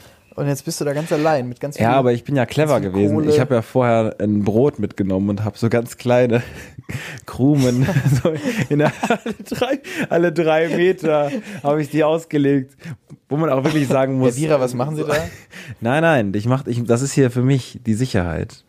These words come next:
Speaker 2: So. <laughs> Ich, ich,
Speaker 1: Ein
Speaker 2: wirklich
Speaker 1: ängstlicher
Speaker 2: die
Speaker 1: Mensch.
Speaker 2: dümmste Geschichte aller Zeiten, wirklich Hänsel und Gretel. Sorry, Entschuldigung. Nee,
Speaker 1: Findest
Speaker 2: so,
Speaker 1: du das eine dumme
Speaker 2: ja,
Speaker 1: Geschichte?
Speaker 2: sorry, Alter, Brotkrumen auslegen, Alter. Entschuldigung. So, egal.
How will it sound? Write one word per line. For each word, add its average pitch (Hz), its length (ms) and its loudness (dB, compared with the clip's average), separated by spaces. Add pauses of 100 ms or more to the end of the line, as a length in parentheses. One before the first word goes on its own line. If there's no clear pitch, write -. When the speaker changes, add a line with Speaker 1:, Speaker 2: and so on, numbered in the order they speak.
(480)
Speaker 2:
So. - 300 -10 (320)
<laughs> 151 80 0 (380)
Ich, 190 180 2
ich, 143 120 -2 (320)
Speaker 1:
Ein 113 60 -2
Speaker 2:
wirklich 135 200 2
Speaker 1:
ängstlicher 131 400 2
Speaker 2:
die 117 60 0
Speaker 1:
Mensch. 131 80 4
Speaker 2:
dümmste 151 460 2
Geschichte 131 640 0
aller 120 240 -4
Zeiten, 120 420 0
wirklich 104 220 0
Hänsel 117 260 0
und 101 120 -2
Gretel. 107 460 -8
Sorry, 95 340 -6
Entschuldigung. 98 600 -2 (160)
Nee, 135 160 2
Speaker 1:
Findest - 60 -6
Speaker 2:
so, 247 60 2
Speaker 1:
du 113 100 0
das 262 140 -6
eine 135 100 -6
dumme 190 200 -2
Speaker 2:
ja, 113 120 0
Speaker 1:
Geschichte? 107 240 0
Speaker 2:
sorry, 131 360 2
Alter, 101 300 2
Brotkrumen 113 760 0
auslegen, 98 560 0
Alter. - 360 -8 (360)
Entschuldigung. - 380 -2
So, 135 100 4
egal. 123 380 2